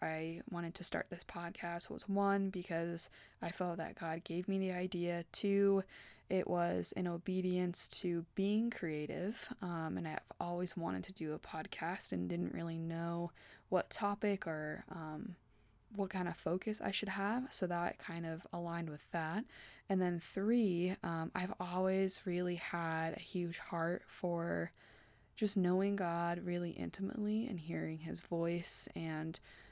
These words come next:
um, really pursuing him, um, and asking him for the gifts of the Holy Spirit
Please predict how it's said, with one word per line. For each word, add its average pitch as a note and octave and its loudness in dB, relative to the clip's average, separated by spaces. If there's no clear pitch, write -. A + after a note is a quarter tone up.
um, F3 0
really C4 2
pursuing G3+ 2
him, A3 2
um, E3+ 0
and E3 -2
asking E3+ -2
him E3+ -4
for E3 -2
the E3+ -2
gifts E3 0
of F3+ -2
the F#3+ 0
Holy G#3 2
Spirit A#3 0